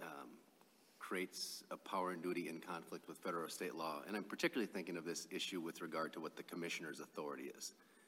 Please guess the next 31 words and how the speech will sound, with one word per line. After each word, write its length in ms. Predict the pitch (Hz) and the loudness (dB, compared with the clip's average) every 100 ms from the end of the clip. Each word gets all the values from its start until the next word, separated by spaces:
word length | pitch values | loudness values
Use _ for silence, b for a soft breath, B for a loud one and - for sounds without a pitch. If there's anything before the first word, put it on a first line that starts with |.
| b b | b b
Does 140 | 104 92 | -2 4
that 540 | 120 127 - - - | 4 4 -2 -16 -10
preemption 480 | - 110 98 - 104 | 2 4 4 2 0
provision, 560 | - 92 92 92 87 92 b b b b | 0 4 4 4 0 -2 b b b b
because 160 | 101 101 | 0 6
that 180 | 135 131 | 8 8
issue 160 | - | 4
isn't 340 | 92 78 92 92 | 2 2 0 2
really 180 | 95 | 2
specifically 720 | 78 - - 104 95 82 82 78 | 2 0 2 2 2 0 0 0
at 60 | |
issue 300 | 80 - 80 | 0 0 0
in 120 | 73 80 | 0 2
this 180 | 107 | 2
case, 440 | - - - - - b b b | 0 -4 -6 -8 -10 b b b
but 120 | - 92 | -4 -2
does 100 | 98 | 2
that 160 | 104 | 2
preemption 480 | - 113 110 110 110 | 4 4 4 4 0
provision 560 | - 110 107 113 101 92 | 0 2 4 4 2 2
have 160 | 101 90 | 0 0
any 160 | 92 | 0
bearing 380 | 82 85 92 95 | 2 2 0 0
on 100 | 85 | -2
how 160 | 87 85 | -2 -2
we 100 | 82 | -2
should 160 | 90 85 | -4 -2
be 80 | |
looking 400 | 78 82 - 98 | -2 -2 -2 -2
at 140 | 95 - | -4 -4
this? 240 | 107 - | -6 -8